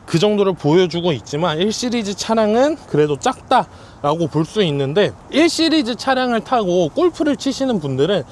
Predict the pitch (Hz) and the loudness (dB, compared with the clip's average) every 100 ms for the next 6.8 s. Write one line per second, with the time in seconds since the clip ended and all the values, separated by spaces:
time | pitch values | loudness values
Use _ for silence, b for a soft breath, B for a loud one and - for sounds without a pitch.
0 | B B 165 208 175 113 160 202 - 247 | B B -4 -2 0 0 0 -2 -4 -4
1 | 220 143 160 170 165 135 123 - 147 202 | -2 -2 -2 -2 -4 -4 -6 -8 -4 -2
2 | 277 294 B B - 185 - 330 320 302 | -2 -4 B B -4 -4 0 0 2 -2
3 | 233 247 262 240 214 147 127 143 143 175 | -2 -4 -4 0 2 2 0 -2 0 -4
4 | 147 302 294 254 247 214 185 160 160 240 | 0 0 0 -4 -2 0 0 -2 -4 -2
5 | 208 - 208 147 113 - 139 B B - | -2 0 -2 -2 -4 -2 -4 B B -8
6 | 151 175 214 - 208 190 180 | -2 0 0 2 2 2 2